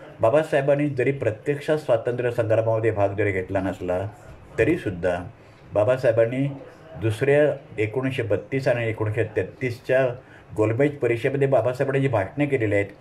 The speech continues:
ती भाषणं पूर्णपणे देशाच्या स्वातंत्र्याची मागणी करणारी आहेत. बाबासाहेब कोलंबिया विद्यापीठातून पीएचडी झाले आणि लंडन स्कूल of इकॉनॉमिक्समधून डीएससी झाले, Doctor of Science.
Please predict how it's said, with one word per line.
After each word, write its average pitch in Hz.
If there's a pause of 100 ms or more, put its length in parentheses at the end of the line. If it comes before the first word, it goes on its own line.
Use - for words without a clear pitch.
(500)
ती 156
भाषणं 107 (220)
पूर्णपणे 135
देशाच्या 110
स्वातंत्र्याची 101
मागणी 95
करणारी 92
आहेत. 85 (760)
बाबासाहेब 143
कोलंबिया 135
विद्यापीठातून 120
पीएचडी 120
झाले 95 (340)
आणि 104
लंडन 123
स्कूल 127
of 120
इकॉनॉमिक्समधून 113
डीएससी 127
झाले, 92 (520)
Doctor 107
of 120 (120)
Science. 95